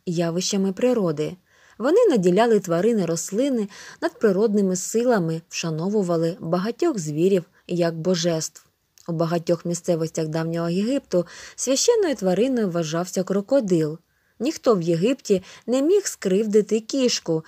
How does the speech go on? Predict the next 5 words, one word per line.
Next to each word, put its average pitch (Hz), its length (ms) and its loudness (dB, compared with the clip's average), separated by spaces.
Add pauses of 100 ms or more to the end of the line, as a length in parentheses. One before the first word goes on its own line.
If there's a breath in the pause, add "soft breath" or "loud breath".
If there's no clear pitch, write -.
(160 loud breath)
священну 277 760 0
тварину 185 640 0
богині 170 640 0
Бастет. 170 800 -6 (460)
Єгиптяни 262 760 -2